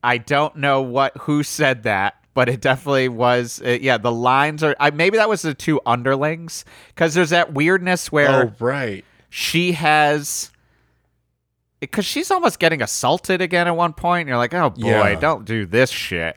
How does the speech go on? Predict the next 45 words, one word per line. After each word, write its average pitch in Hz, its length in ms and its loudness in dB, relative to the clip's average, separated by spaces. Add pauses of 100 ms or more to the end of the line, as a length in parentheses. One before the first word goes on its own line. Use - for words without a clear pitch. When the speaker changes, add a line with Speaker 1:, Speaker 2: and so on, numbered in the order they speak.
Speaker 2:
I 98 160 0
know. 82 500 -6
Speaker 1:
Um, 131 440 2 (720)
he, 175 360 -4
we 156 160 0
find 175 540 0
the 160 60 2
weird 151 360 0
hidden 143 460 -2
gun 131 280 0
room 90 480 -6 (1000)
that 123 340 2 (340)
Speaker 2:
<laughs> - 340 -14
Speaker 1:
is 156 200 0
a 190 80 2
weird 185 400 0
move. 190 240 2
I 160 80 0
just 147 260 -2
realized, 139 360 2
like, 127 200 0
it 143 160 -2
spins 170 520 -2
around 143 380 2
in 127 120 0
that 117 200 0
farm, 95 640 0 (680)
but 147 220 0
when 160 200 2
it 175 120 -2
Speaker 2:
<laughs> - 140 -2
Speaker 1:
spins 190 340 -2
around, 170 300 2
it 131 180 -4
g-, 143 80 -2
lets 139 340 -2
you 160 280 2
go 165 240 2
into 143 200 -4
the 139 80 4
room 131 180 2
that's 123 180 -2
full 170 300 0
of 110 160 0
guns 104 640 0